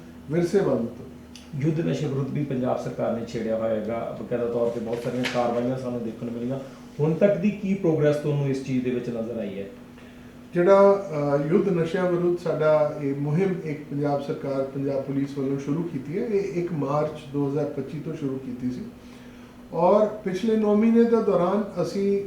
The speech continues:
Speaker 1: ਬਹੁਤ ਵੱਡੀ ਕਾਮਯਾਬੀ ਪ੍ਰਾਪਤ ਕੀਤੀ ਹੈ ਔਰ ਸਭ ਤੋਂ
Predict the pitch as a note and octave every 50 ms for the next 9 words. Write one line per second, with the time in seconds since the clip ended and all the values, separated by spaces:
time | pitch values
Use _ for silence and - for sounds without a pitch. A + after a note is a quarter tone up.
0 | - - - D3 C#3 F3 G3+ - - C3+ C3+ D#3 G#3+ A#3 - - E3+ D3 C#3+ D3
1 | D3+ C#3 C#3 D#3 D#3+ D#3+ D3+ - - - - - - C#3 C#3 C#3+ C#3+ - - C#3+
2 | C#3+ - - F3 E3 D#3 D#3+ - - - - - - - - - - - F3 F#3+
3 | - - G3+ G3+ G3+ G#3 A#3+ A#3+ B3 B3